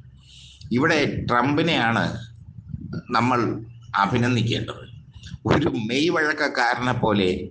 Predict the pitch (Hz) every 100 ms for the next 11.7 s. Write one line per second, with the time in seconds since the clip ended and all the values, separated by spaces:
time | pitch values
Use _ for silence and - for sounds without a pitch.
0 | 117 110 120 120 80 80 - 101 101 98
1 | 92 78 - - - - - - - -
2 | 104 120 131 135 139 143 139 170 196 190
3 | - 139 131 123 117 104 98 85 57 -
4 | - 76 - - - - - 120 131 143
5 | 131 147 143 135 135 139 151 175 - -
6 | - - 127 120 117 120 147 147 147 147
7 | 135 143 139 143 185 220 139 139 139 151
8 | 139 131 131 208 - - - - - -
9 | 151 151 139 139 147 147 151 139 127 117
10 | - - 131 131 131 123 120 117 104 107
11 | 95 90 - - 101 95 -